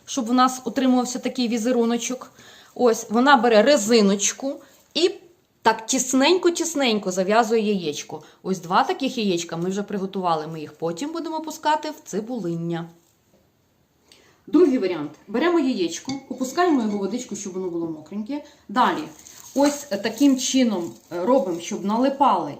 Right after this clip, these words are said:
наші стрічечки паперові і цибулька, щоб налипала. І тоді яєчко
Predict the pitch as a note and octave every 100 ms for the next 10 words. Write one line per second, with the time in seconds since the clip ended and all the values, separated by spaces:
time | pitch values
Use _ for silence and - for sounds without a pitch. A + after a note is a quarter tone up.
0 | - G#3+ G#3+ E3+ - - - A#3+ G#3 -
1 | G#3 - A#3 B3 - _ C4 C4 C#4 C4
2 | B3+ C4+ C4+ A#3+ C#4+ - B3 A3+ G#3+ A3
3 | - C4+ A3 C4 C4+ C#4 D4 D4+ D4+ A#3
4 | G#3 F#3 F3 D3+ D3 C#4+ - - F4+